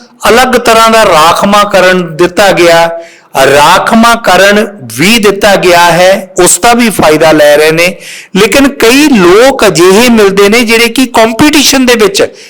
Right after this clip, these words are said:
ਅੱਗੇ ਆਉਂਦੇ ਨੇ, ਉਹ ਆਪਣੇ ਆਪ ਨੂੰ ਇਸ ਤਰ੍ਹਾਂ ਦੀਆਂ ਸੁਵਿਧਾਵਾਂ ਦਾ ਕੋਈ ਵੀ ਮਤਲਬ ਜਿਹੜਾ ਫਾਇਦਾ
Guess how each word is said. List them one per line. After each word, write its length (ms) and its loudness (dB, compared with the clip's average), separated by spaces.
ਅੱਗੇ 300 0
ਆਉਂਦੇ 300 2
ਨੇ, 200 0
ਉਹ 60 2
ਆਪਣੇ 360 0
ਆਪ 260 0
ਨੂੰ 140 0
ਇਸ 140 0
ਤਰ੍ਹਾਂ 260 0
ਦੀਆਂ 220 -2
ਸੁਵਿਧਾਵਾਂ 680 0
ਦਾ 400 -2
ਕੋਈ 260 2
ਵੀ 180 -2
ਮਤਲਬ 480 -2
ਜਿਹੜਾ 320 0
ਫਾਇਦਾ 600 -2